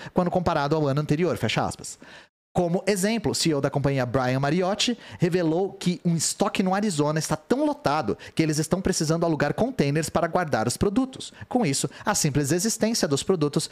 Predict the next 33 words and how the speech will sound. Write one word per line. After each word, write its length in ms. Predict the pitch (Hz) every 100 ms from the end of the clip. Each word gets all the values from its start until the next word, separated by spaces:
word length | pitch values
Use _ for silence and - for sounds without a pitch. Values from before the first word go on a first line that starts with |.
| -
já 180 | - 175
está 160 | 175 151
rendendo 320 | 160 127 120
um 60 |
gasto 340 | 131 117 117 -
acima 340 | 185 - 135 113
do 60 |
esperado 360 | 123 185 135 110
para 120 | -
a 40 | 170
companhia. 640 | 107 92 120 156 175 85 - - - -
Queda 220 | 156 156
nas 160 | 175 131
vendas. 440 | 127 92 76 - - -
Durante 340 | 135 151 139 147
o 40 |
último 240 | 131 131
trimestre 360 | - 147 139 156
de 60 | 151
dois 160 | 180
mil 80 | 180
e 20 |
vinte 120 | 190
e 40 | 247
dois, 260 | 240 240 -
nos 160 | 175
Estados 260 | 165 - 156
Unidos, 360 | 185 185 196 - -
as 160 | 220 165
vendas 260 | 156 139
dos 180 | 139 151
Funko 280 | 151 139 180
Pop 360 | - 170 175